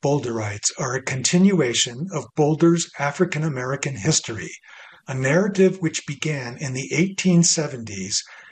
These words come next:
with the O G Black pioneers to the area, such as Joseph and Mary Anderson, George Reynolds, Henry and Annie Butler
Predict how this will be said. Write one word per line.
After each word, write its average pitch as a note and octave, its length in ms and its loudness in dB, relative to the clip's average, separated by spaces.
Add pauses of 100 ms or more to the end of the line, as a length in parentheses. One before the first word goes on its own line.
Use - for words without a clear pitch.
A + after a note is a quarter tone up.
(120)
with C3 320 -4
the C3+ 240 -4
O D#3+ 200 4
G D3+ 540 -2
Black C#3 380 -4 (160)
pioneers C#3+ 760 2
to C#3 140 -4
the B2+ 180 -8
area, B2+ 440 0 (360)
such - 320 0
as A#2 320 -4
Joseph D3+ 540 2
and C3+ 140 -6
Mary D3 360 -2
Anderson, B2+ 640 -4 (380)
George D3 420 2
Reynolds, C#3 640 -4 (360)
Henry F#3 460 6
and C#3+ 160 0
Annie C#3+ 380 0
Butler C#3 540 -2